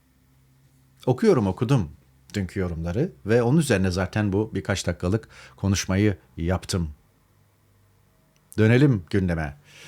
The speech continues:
Erdoğan Sisi konvoyu Ankara. Bu bir sonuçtur. Bu bir sonuçtur.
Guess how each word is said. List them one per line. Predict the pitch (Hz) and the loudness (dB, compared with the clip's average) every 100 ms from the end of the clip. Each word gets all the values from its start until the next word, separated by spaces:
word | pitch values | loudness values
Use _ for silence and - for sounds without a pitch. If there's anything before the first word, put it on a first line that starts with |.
| - - | -20 -4
Erdoğan | 120 127 110 110 123 | 2 4 4 2 2
Sisi | - 110 123 | 0 0 0
konvoyu | 98 92 90 113 | 0 0 2 2
Ankara. | 101 110 107 82 80 - _ _ _ _ _ _ _ _ _ _ _ - | 2 2 0 -2 -4 -12 _ _ _ _ _ _ _ _ _ _ _ -8
Bu | 101 123 | 0 2
bir | 143 | 2
sonuçtur. | - 92 117 - 71 - _ _ _ _ _ _ - | 2 0 0 -4 -10 -16 _ _ _ _ _ _ -6
Bu | 90 | -4
bir | |
sonuçtur. | 104 - 80 - - - | -4 -6 -8 -8 -14 -20